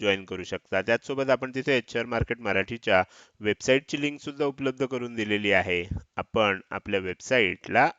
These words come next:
अवश्य भेट द्या. या महत्त्वाच्या सूचनेनंतर आता आपण उद्या होणाऱ्या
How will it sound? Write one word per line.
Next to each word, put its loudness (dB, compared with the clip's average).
अवश्य -2
भेट -2
द्या. 4
या 4
महत्त्वाच्या -4
सूचनेनंतर -2
आता 2
आपण -2
उद्या 0
होणाऱ्या 0